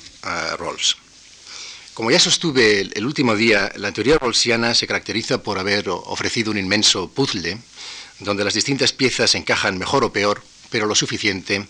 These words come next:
para que el observador pueda ver el paisaje. Tanto en el momento en que Rawls comenzara a organizar los distintos ensayos tentativos de construcción de su modelo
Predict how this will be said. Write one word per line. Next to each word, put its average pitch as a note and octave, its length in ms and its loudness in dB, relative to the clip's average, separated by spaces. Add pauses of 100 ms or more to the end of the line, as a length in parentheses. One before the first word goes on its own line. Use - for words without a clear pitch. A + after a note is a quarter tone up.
(500)
para C3+ 180 4
que C#3 80 2
el C3+ 80 2
observador G2 560 -2
pueda G2+ 260 -2
ver F2+ 200 -4
el E2 220 -6
paisaje. - 480 -2 (1200)
Tanto D#3+ 260 4
en D#3+ 140 4
el C#3+ 80 0
momento A#2+ 720 0
en A2 100 -6
que G#2+ 100 -2
Rawls A#2 400 2
comenzara A#2+ 440 0
a A2+ 40 2
organizar G2+ 520 -2
los F2+ 160 -8
distintos G#2 400 -4
ensayos F#2+ 460 0
tentativos F2 800 -4
de D#2 180 -6 (440)
construcción - 540 -2
de E2+ 80 -2
su - 100 2
modelo F2+ 420 0